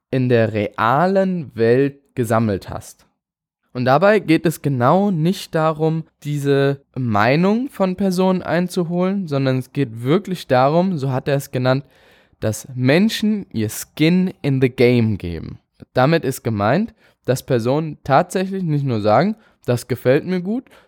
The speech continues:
sondern das Portemonnaie aufmachen und bereit sind, dafür zu investieren. Es geht in dem Fall nicht darum, dass sie schon bereits vorab investieren, so wie es bei Kickstarter der Fall ist, denn dann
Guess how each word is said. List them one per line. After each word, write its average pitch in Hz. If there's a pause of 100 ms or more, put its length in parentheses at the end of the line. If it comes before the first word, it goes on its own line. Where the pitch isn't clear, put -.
sondern 160 (380)
das 113
Portemonnaie 202
aufmachen 180 (600)
und 117
bereit 120
sind, 180 (580)
dafür 131
zu 131
investieren. 117 (380)
Es -
geht 170
in 160
dem 170
Fall 143
nicht 151
darum, 175
dass 143
sie 185
schon 151
bereits 120
vorab -
investieren, 117 (480)
so 139
wie 151
es 139
bei 107
Kickstarter 170
der 175
Fall 170
ist, - (460)
denn 131 (200)
dann 151